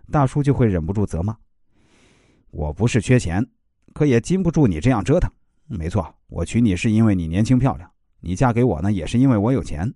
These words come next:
能让你过上富裕的生活。可你不能太过分吧？我的钱啊，是要留给我儿子的。”小沈对大叔说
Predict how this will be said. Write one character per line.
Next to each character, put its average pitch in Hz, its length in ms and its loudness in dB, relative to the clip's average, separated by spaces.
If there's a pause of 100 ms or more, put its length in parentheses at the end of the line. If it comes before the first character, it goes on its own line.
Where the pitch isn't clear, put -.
(100)
能 98 120 -4
让 120 160 0
你 92 100 -2
过 180 220 2
上 95 240 0
富 120 180 -4
裕 90 60 -2
的 - 80 -8
生 113 160 -2
活。 - 160 -8 (460)
可 - 100 -12
你 76 120 -10
不 90 100 -4
能 101 80 -2
太 101 140 2
过 110 120 4
分 113 160 4
吧？ 104 160 0 (460)
我 104 160 -2
的 143 80 2
钱 123 180 2
啊， 135 160 -6 (120)
是 - 140 -6
要 123 60 4
留 135 120 4
给 165 100 0
我 123 100 2
儿 127 200 -2
子 165 100 -6
的。” - 80 -16 (1120)
小 202 280 4
沈 - 160 4
对 147 120 2
大 143 160 2
叔 165 100 -2
说 160 160 -2